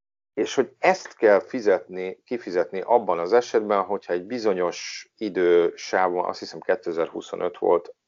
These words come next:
a csapat úgy dönt, hogy nem indul a szuperligában, de ez a pénz nem érkezett meg a csapatokhoz. Én úgy tudom, legalábbis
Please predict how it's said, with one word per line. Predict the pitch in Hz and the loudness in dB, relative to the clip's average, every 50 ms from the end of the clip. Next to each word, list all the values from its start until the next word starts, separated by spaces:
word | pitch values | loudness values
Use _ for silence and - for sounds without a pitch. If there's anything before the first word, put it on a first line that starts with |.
| _ _ | _ _
a | - 80 | -14 -14
csapat | _ - - 110 - - 82 80 - - | _ 0 0 0 2 2 -2 -2 -2 -8
úgy | 113 107 92 82 82 | -8 -6 -6 -6 -4
dönt, | 82 90 90 98 107 104 - _ _ _ _ _ _ _ _ _ _ _ _ | -2 -2 -2 -2 -2 -6 -10 _ _ _ _ _ _ _ _ _ _ _ _
hogy | - 98 90 - - - | -6 -6 -6 -6 -8 -8
nem | 101 110 110 104 | -4 -2 -2 -2
indul | 78 95 98 92 87 87 | -2 -4 -6 -2 0 2
a | 82 80 | 2 2
szuperligában, | - - 104 92 - 82 78 78 80 82 82 82 80 80 - 85 101 113 131 131 131 _ _ _ _ _ _ _ _ _ _ _ _ _ | 2 -2 -10 -6 -4 -2 -2 -2 -2 -4 -4 -2 -2 -2 -2 2 4 4 4 2 0 _ _ _ _ _ _ _ _ _ _ _ _ _
de | - 131 120 107 110 120 117 - _ _ _ _ _ | 4 4 6 6 6 4 2 -4 _ _ _ _ _
ez | - 117 120 110 | -4 -2 2 2
a | 98 - | 2 0
pénz | - 95 95 104 104 101 | 0 -4 -4 -4 -2 -2
nem | 104 98 98 | -2 0 0
érkezett | 98 95 95 - 98 98 98 92 - | 0 -2 0 0 2 2 2 0 0
meg | 98 95 98 | -2 -2 -2
a | 95 | 0
csapatokhoz. | - 107 98 - 90 82 - - - _ - 87 87 - - | 2 0 2 2 0 -2 -2 -6 -12 _ -10 -12 -12 -10 -12
Én | - 87 92 | -14 -10 -8
úgy | 101 104 _ | -8 -8 _
tudom, | - 98 101 101 104 104 101 _ _ _ _ | -4 0 2 2 2 0 -4 _ _ _ _
legalábbis | 92 87 82 - 90 87 - - _ | -6 -6 -4 -4 -4 -8 -8 -18 _